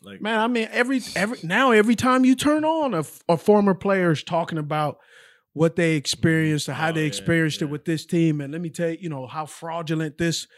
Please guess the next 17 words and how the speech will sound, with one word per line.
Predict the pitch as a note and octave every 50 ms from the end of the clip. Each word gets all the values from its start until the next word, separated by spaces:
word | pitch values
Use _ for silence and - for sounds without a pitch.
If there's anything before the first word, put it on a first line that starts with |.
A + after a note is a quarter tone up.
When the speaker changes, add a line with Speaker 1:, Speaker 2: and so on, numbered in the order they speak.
| - -
Speaker 1:
Mm. | G#2+ G2 - -
Speaker 2:
this | C#3+ E3 D3+ -
coach | - - G#3+ G#3 G3+ G3+
Speaker 1:
Mm. | G#3 G3
Speaker 2:
was | F#3+ G3 F#3+ D#3+ D3+
or | C3+
with | D3 C#3+
this | D3 C3+ -
team | - - G#3+ G#3+ G#3 G#3 G#3 G3+ F#3+ F3+
or | D3 C3+
this | B2+ B2+ A#2 -
organization. | C3+ A#2+ A2+ A2 A#2 A#2 - A3 A#3 A#3 G#3+ - - - G3+ G3 F#3+ F#3 F3+ _ _ - - - - _ -
So | - G#3 G3+ F#3+
th-, | F3+ F3+ G3 G#3 F#3
that's | G#3 G3+ G3 - -
why, | G#3 G#3 G3 F#3+ F#3 F3+ F3+ F3 E3+ - - -
I, | D3 D3